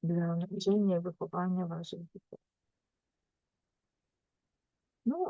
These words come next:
а особливості освітнього середовища і реалії, наші реалії, ми обго-, я розказала ідеальні варіанти,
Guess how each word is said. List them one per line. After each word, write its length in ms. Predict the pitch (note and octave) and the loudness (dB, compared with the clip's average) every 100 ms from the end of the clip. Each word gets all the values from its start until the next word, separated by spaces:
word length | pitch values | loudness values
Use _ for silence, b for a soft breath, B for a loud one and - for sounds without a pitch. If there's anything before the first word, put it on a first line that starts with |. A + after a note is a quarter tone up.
| - | 0
а 500 | F3+ F#3 F#3 F3+ F#3 - | 4 6 6 6 4 4
особливості 920 | G3+ A3+ G3+ G#3+ G3+ F#3+ F3 - F#3 | 8 8 10 10 10 8 4 -2 0
освітнього 680 | F3 - F#3 - F3+ F3 F3 | 0 -2 -6 0 2 2 2
середовища 1300 | F#3 F#3 F#3 F3 F3 F3 E3 - - E3 E3 D#3+ D#3+ - | 2 2 2 2 2 2 0 -2 2 4 4 4 2 4
і 320 | F#3+ F3 E3 - | 6 6 4 2
реалії, 760 | F3 F#3+ F3 E3 D#3+ E3 E3 | 6 6 6 4 2 0 0
наші 440 | E3 D#3+ D#3+ - E3 | 0 -2 -4 -4 -2
реалії, 520 | E3+ G#3+ C#4 C4+ B3 | 0 0 0 2 6
ми 160 | G3 | 6
обго-, 640 | F3 E3+ F#3 F3+ F3+ - D#3+ | 4 0 -2 2 2 2 2
я 340 | F3+ F3+ F3 | 4 4 4
розказала 600 | F3 E3 - F3 D#3+ D#3+ | 0 -6 -8 0 2 2
ідеальні 600 | D#3+ D#3 F3 G#3+ C#4 C4+ | 0 4 6 6 4 2
варіанти, 720 | A#3+ A3+ A3+ G#3+ G#3+ G#3+ G3+ | 4 4 6 6 4 6 2